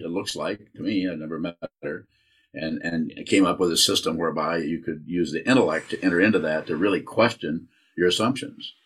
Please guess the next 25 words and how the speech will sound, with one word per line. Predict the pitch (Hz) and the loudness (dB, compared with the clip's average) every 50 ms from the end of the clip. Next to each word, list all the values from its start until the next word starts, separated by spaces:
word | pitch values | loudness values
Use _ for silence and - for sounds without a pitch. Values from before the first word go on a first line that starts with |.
| _ _ _ _ _ _ _ - | _ _ _ _ _ _ _ -12
And | 71 71 71 73 | -8 -6 -4 -2
you | 73 80 | 0 0
have | 90 80 - | -2 -2 -2
to | - 73 | -4 -4
do | 80 80 | -2 -2
it | 73 73 | -2 0
a | |
lot. | 85 110 120 95 76 67 - - _ - | 0 2 2 2 0 -2 -6 -12 _ -10
I | - 78 | -8 -6
don't | 76 78 76 - - | -4 -4 -6 -8 -8
think | - 80 71 71 | -8 -8 -6 -6
it, | 76 67 - _ - | -8 -8 -8 _ -10
uh, | 65 64 65 - _ _ _ _ _ _ _ _ _ _ _ _ _ _ - - | -10 -8 -10 -12 _ _ _ _ _ _ _ _ _ _ _ _ _ _ -16 -12
I | - - | -8 -2
think | - 98 95 87 | 2 2 2 2
it, | 82 - - - | 2 -2 -2 0
I | 92 | 2
don't | 95 90 82 - | 2 2 2 2
think | 98 90 - | 0 0 0
that | 87 85 78 | 0 -2 -2
it, | 78 73 - _ _ _ _ _ _ - | -2 -6 -10 _ _ _ _ _ _ -8
it | 76 71 - | -8 -6 -4
can, | 80 76 67 55 - _ _ | -4 -4 -4 -6 -10 _ _
you | 76 78 - | -10 -6 -4
can | - 76 73 - | -4 -4 -4 -4